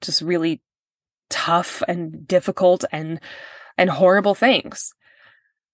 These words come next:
And especially for perfectionists who live in that all or nothing, who feel like they have to be at a certain standard. And if they're not there, then they suck, they're not enough,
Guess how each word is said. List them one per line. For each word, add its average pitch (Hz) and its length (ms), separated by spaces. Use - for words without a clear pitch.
And 202 160
especially 240 720
for 220 120
perfectionists - 960
who 170 160
live 208 240
in 233 100
that 214 180
all 165 140
or 156 120
nothing, - 540
who 170 480
feel 214 220
like 208 140
they 196 80
have 190 320
to 202 80
be 175 140
at 160 80
a 170 60
certain 156 300
standard. 147 480
And 165 120
if 160 160
they're 156 200
not 180 480
there, 175 600
then 156 240
they 143 140
suck, - 580
they're 160 140
not 147 200
enough, 202 560